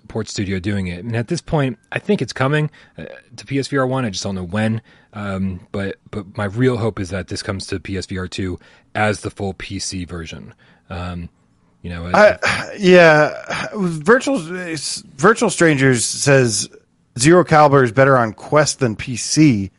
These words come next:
Speaker 2: which
Speaker 1: I
Speaker 2: is
Speaker 1: have heard that.
Speaker 2: interesting to me.
Speaker 1: Yeah.
Speaker 2: Um, that's probably the first, and, and then Diz the Game Cat says Zero Cal didn't bomb on the Quest.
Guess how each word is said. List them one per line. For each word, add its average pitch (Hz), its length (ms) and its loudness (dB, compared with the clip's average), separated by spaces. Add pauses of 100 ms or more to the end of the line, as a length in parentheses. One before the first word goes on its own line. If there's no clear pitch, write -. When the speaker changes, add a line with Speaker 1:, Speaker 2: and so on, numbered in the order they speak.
(320)
Speaker 2:
which - 400 -2 (580)
Speaker 1:
I 170 60 -2
Speaker 2:
is 143 80 2
Speaker 1:
have 254 120 0
heard 214 100 4
that. 302 40 4
Speaker 2:
interesting 131 440 2
to 135 140 -2
me. 120 140 2
Speaker 1:
Yeah. 120 300 4 (480)
Speaker 2:
Um, 131 640 4
that's 208 360 2 (160)
probably 196 260 6
the 147 80 2
first, 165 200 4
and, 165 280 4
and 165 160 2
then 156 200 4
Diz 226 280 2
the 160 100 2
Game 131 220 2
Cat 123 260 2
says 135 160 -2
Zero 143 260 0
Cal 135 280 2
didn't 120 260 -2
bomb 120 380 2
on 107 80 -2
the 98 80 -6
Quest. - 400 -4